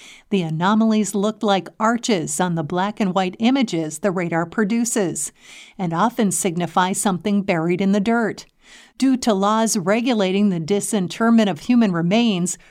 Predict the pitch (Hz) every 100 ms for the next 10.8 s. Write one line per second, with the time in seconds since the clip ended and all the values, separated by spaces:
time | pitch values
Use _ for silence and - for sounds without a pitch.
0 | _ _ - 294 240 - 262 311 208 196
1 | 220 233 214 180 226 320 247 175 160 208
2 | - 190 208 233 185 185 180 - 214 208
3 | 262 277 233 190 170 190 175 160 - -
4 | - - - 185 - - - 220 220 247
5 | 220 202 160 175 208 233 233 233 262 247
6 | 262 202 185 - - 196 202 202 196 196
7 | - 196 160 208 285 262 190 151 180 165
8 | 190 175 - 175 - - 202 214 240 254
9 | - 254 202 180 185 190 170 147 180 180
10 | 190 180 185 170 160 185 -